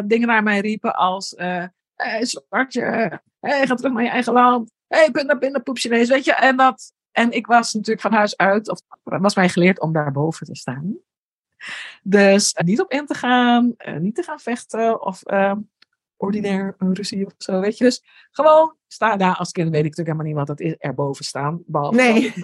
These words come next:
Speaker 1: dat, dat betekende dat ik het dus allemaal moest negeren, terwijl ik
Speaker 2: Maar dat
Speaker 1: ook
Speaker 2: gebeurde regelmatig,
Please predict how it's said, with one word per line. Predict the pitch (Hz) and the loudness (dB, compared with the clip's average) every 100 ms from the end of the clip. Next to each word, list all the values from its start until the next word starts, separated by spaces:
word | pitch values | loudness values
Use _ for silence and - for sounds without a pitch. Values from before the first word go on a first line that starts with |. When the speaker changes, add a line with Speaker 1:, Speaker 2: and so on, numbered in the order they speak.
| - | -8
Speaker 1:
dat, | 233 - - | -10 -8 -6
dat | 165 | -6
betekende | 175 170 170 180 180 180 170 | -2 0 4 4 4 2 2
dat | 170 165 | 2 0
ik | 165 | -4
het | 175 | -8
dus | 170 | -8
allemaal | 160 165 | -8 -8
moest | 165 165 | -8 -10
negeren, | 175 147 175 160 | -12 -10 -8 -8
terwijl | 147 156 147 - | -10 -14 -14 -16
ik | - | -6
Speaker 2:
Maar | 240 262 | -2 2
dat | 277 | 0
Speaker 1:
ook | |
Speaker 2:
gebeurde | - 302 247 320 311 294 | 0 -6 -2 0 2 2
regelmatig, | 277 285 294 302 285 285 233 202 208 185 | 0 0 -2 -4 -2 0 0 -4 -8 -12